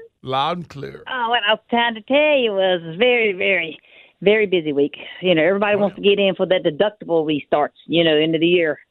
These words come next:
Speaker 2: So,
Speaker 1: Oh, so that's what it's all
Speaker 2: anyhow.
Speaker 1: about. Okay, all right.
Speaker 2: Oh, oh yeah, they all wanna cram it in for the end of December. So no rest for the people, uh, in, dur-, uh, during the holidays that do what I do. Let's put it that way.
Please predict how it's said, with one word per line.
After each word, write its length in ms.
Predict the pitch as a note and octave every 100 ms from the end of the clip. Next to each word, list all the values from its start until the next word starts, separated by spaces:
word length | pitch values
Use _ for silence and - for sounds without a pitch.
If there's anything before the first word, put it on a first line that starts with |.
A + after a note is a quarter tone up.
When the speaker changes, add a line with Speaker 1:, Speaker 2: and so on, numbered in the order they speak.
| _
Speaker 2:
So, 60 | D3+
Speaker 1:
Oh, 280 | - A3 F#3
so 180 | -
that's 260 | D#3 B3+ -
what 180 | A3 E3
it's 140 | B3+
all 60 | D4
Speaker 2:
anyhow. 220 | D4 A3+
Speaker 1:
about. 300 | A2+ G#2+ -
Okay, 380 | - D#3+ - A2 G#2+ -
all 120 | F#3+
right. 180 | E3+ E3+
Speaker 2:
Oh, 320 | E3+ G3 D#3+ _ _ _
oh 180 | C3+ F3
yeah, 140 | F#3 D3+
they 140 | E3+
all 200 | F#3+ G3
wanna 180 | F#3+ D#3+
cram 320 | - G3 A#3
it 80 | B3+
in 320 | B3 G#3+ G3+ -
for 180 | F#3+ G3
the 120 | A3
end 100 | A3
of 60 |
December. 480 | G#3+ A#3+ D#4+ D#4 F#3 -
So 280 | G3 F#3 F3+ _ _ _ _ _ -
no 500 | A3+ C#4+ D#4+ D#4+ C#4
rest 300 | D4 C4+ - -
for 100 | B3+
the 120 | A#3+
people, 500 | - C4+ B3+ A3+ G#3
uh, 160 | G3+ G3
in, 160 | F#3 F#3+
dur-, 140 | G#3
uh, 160 | F3+ G3
during 200 | G#3+ G#3
the 60 |
holidays 540 | G3 A#3+ G3+ F3+ D#3+ D3+
that 100 | E3+
do 100 | G3+
what 120 | F#3
I 120 | F3
do. 180 | D3+ C#3+
Let's 120 | D#3+
put 100 | -
it 60 | E3
that 100 | D3+
way. 140 | B2+